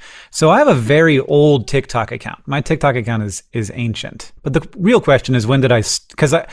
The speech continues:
'cause I saw a bunch of kids being really excited about it, and I downloaded it, and I looked at it, and I was like, "Well, this is not, obviously not a place for me. I feel like I'm in a Claire's at the mall, you know, like, I, like, I can't be here.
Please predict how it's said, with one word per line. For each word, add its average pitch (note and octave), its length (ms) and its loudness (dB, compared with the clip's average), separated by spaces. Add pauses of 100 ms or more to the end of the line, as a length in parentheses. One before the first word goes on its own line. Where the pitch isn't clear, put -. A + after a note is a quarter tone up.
(300)
'cause G3 140 0
I A#3 60 4
saw B3+ 200 4
a A#3 40 4
bunch G#3+ 160 2
of G3+ 80 -4
kids F#3+ 240 0
being F3 240 2
really F3+ 200 6
excited A3 320 2
about B2+ 160 4
it, D3 80 0
and C3+ 120 0
I B2+ 80 0
downloaded E3+ 400 2
it, E3 80 2
and D#3+ 120 -4
I B2+ 80 -6
looked C3+ 260 -2
at E3 100 4
it, D#3 80 4
and D#3 100 -2
I C3+ 100 -2
was B2 140 -4
like, C3 120 -2
"Well, C#3+ 80 0
this C3+ 160 -2
is B2 100 -4
not, C#3 320 0
obviously C#3+ 360 0
not C3+ 120 0
a B2 60 0
place C3 220 0
for B2+ 100 -4
me. A#2+ 140 0
I A#2 80 -4
feel C3+ 180 0
like B2+ 160 2
I'm B2+ 100 0
in A#2+ 160 -2 (140)
a C3 100 -2
Claire's G#2 560 -2
at A2+ 140 -4
the B2+ 60 0
mall, A2 360 -2
you C3+ 120 -2
know, B2+ 180 2
like, C3 240 0
I, C#3+ 240 2
like, C#3+ 180 2
I C3+ 100 2
can't D3+ 300 0
be C#3 220 2
here. B2 340 0